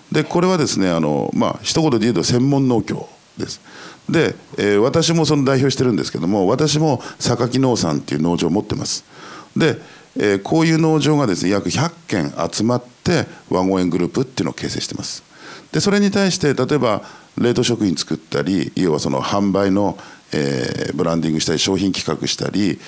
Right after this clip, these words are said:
まあ、そういうようないろんな、まあ、二次、三次に関わるところをやってる会社が株式会社和合っていう会社。で、これがですね、まあ、よく言うんですけど、自転車の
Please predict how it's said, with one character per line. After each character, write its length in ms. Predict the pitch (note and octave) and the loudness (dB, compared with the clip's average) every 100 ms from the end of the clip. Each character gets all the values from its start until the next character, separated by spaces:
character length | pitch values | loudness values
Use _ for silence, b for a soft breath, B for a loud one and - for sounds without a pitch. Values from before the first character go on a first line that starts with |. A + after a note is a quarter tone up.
| B B B | B B B
ま 80 | B2+ | -2
あ、 40 | |
そ 100 | C#3+ | 2
う 40 | D3 | 2
い 20 | |
う 20 | |
よ 60 | C#3+ | 4
う 20 | |
な 80 | F2 | 2
い 60 | |
ろ 100 | F2+ | 2
ん 80 | F#2+ | 2
な、 80 | F#2 | 2
ま 100 | E2 | 2
あ、 40 | |
二 240 | E2+ C3+ E3 | 2 2 2
次、 180 | A2+ | 0
三 320 | F2 C3+ D3 C3 | 0 0 0 0
次 200 | C#2 - B B B | -4 -6 B B B
に 100 | G2+ | -4
関 300 | F2+ - - | -2 -4 -2
わ 40 | G#2 | 0
る 100 | F2 | 0
と 100 | F2+ | -2
こ 120 | C3 | 0
ろ 80 | D#3 B2 | 2 2
を 80 | - | 0
や 140 | E2+ | -2
っ 40 | E2 | -2
て 200 | - B2 | -2 0
る 260 | D#3 A2 B B B - | 2 2 B B B -6
会 200 | - E2+ | -2 0
社 100 | B2 | 0
が 80 | |
株 240 | - G2 D#2+ | 0 -2 -2
式 180 | - F2+ | -2 -2
会 120 | E2 | 0
社 120 | C2 | -2
和 160 | C#2+ C#2+ | -2 -4
合 120 | C#2+ | -6
っ 20 | - | -8
て 200 | - - | -16 -16
い 40 | |
う 20 | |
会 180 | - - | -12 -10
社。 220 | - - - B B B - | -10 -12 -18 B B B -8
で、 80 | D3 | -2
こ 140 | F#3+ | 0
れ 80 | G3 | 2
が 100 | G3 | 2
で 100 | A2+ | 0
す 100 | - | 0
ね、 240 | G2+ F#2+ | 0 0
ま 140 | F2 G2+ | 2 0
あ、 140 | E2 B B - | -2 B B -2
よ 100 | G#2 | 2
く 60 | |
言 80 | G2 | 4
う 20 | |
ん 20 | A2+ | 2
で 60 | |
す 40 | F#2+ | 2
け 100 | D#2+ | 0
ど、 20 | |
自 100 | E2 | -2
転 200 | A2+ A2 | 0 2
車 100 | |
の 100 | G#2 | 2